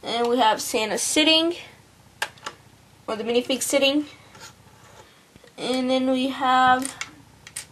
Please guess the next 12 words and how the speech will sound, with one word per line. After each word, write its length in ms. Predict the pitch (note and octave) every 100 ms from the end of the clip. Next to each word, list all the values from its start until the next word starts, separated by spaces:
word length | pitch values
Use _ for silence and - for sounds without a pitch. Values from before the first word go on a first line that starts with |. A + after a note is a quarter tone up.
| - - - - - -
this, 500 | D#4 F#4+ - - - - - - - - - - - - -
this 200 | B3 -
piece 260 | B3 B3
at 60 | -
the 60 | A#3+
back 420 | C4+ D#4+ G4 - - - - - - - - - - - - - - -
with 920 | G4 B3 B3+ B3+ C4 C4 - - - - - _ - - _ _ _ _ _ _ - - - - - - - - -
this 160 | C#4+ -
piece 300 | C#4 C4 -
on 260 | B3 A#3
the 80 | A3+
front 600 | A#3 D#4+ F4+ F#4+ -